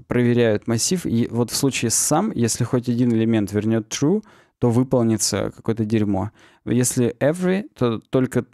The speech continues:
э, точнее, не выполнится какое-то дерьмо, а вернется true, соответственно. Э, если every, то он, нужно, чтобы каждый массив,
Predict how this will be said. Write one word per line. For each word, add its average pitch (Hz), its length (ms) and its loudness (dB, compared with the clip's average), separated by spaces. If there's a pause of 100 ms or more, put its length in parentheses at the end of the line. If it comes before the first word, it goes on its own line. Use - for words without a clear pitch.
(120)
э, 98 220 -12
точнее, 127 280 0
не 120 60 2
выполнится 135 460 -2
какое-то 104 240 -4
дерьмо, 107 380 0
а 95 100 0
вернется 117 640 0
true, 113 320 -2
соответственно. - 840 -6 (580)
Э, 98 320 -4
если 123 420 0
every, 180 420 0
то 123 220 -2
он, 135 220 -2
нужно, 131 340 0
чтобы 113 280 -4
каждый 98 420 -2
массив, 98 600 -4